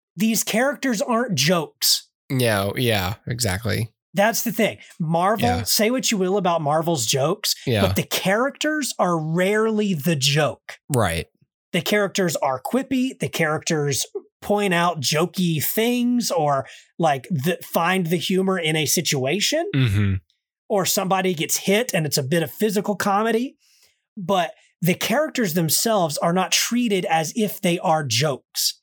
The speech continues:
Speaker 2: Uh, yeah.
Speaker 1: And in this film, both Batman and Aquaman are treated as if they are a joke. And that to me is a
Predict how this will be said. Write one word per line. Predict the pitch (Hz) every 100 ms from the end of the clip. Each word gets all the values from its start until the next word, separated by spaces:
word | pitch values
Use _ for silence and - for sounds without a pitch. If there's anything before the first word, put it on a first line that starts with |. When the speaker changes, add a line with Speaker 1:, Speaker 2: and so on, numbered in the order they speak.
| _
Speaker 2:
Uh, | -
yeah. | 123 101 92 131 185
Speaker 1:
And | 175 170 170 -
in | 190 170
this | 202 220
film, | - 233 165
both | 160 147 -
Batman | 165 170 196 196 190
and | 156
Aquaman | 156 160 165 143 139
are | 143
treated | - - 190 170 143
as | 139 123 -
if | 175 -
they | 147 147
are | 147 135 -
a | 131
joke. | 107 120 107 104 - - - - _ -
And | 147 139 139
that | 165 233
to | - 165
me | 143 135 131
is | - 139 123 -
a | 143 127 123 120